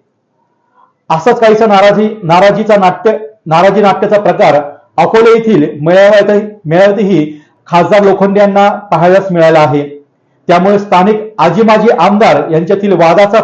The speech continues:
फटका बसू नये यासाठी खासदार लोखंडे यांना मोठी कसरत, तारेवरची कसरत करावी लागणार आहे.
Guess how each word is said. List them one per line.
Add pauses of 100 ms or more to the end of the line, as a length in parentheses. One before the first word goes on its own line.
फटका (240)
बसू
नये
यासाठी
खासदार
लोखंडे
यांना
मोठी
कसरत, (240)
तारेवरची
कसरत
करावी
लागणार
आहे.